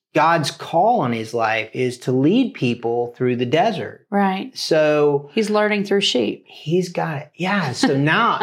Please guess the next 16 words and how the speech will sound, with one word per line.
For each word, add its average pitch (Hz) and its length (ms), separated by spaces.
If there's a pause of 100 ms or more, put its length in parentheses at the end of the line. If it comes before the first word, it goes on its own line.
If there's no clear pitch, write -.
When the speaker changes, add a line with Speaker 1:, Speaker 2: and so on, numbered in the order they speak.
Speaker 1:
now 185 240
he, 156 380
I 180 40
mean, 196 140
like, 185 220
he 190 160
can't 233 240
get 208 140
out 190 220
there 196 100
and 143 100
get 120 180
lost, 220 760 (280)
you 139 120
know? 180 380
Speaker 2:
Mm-mm. - 260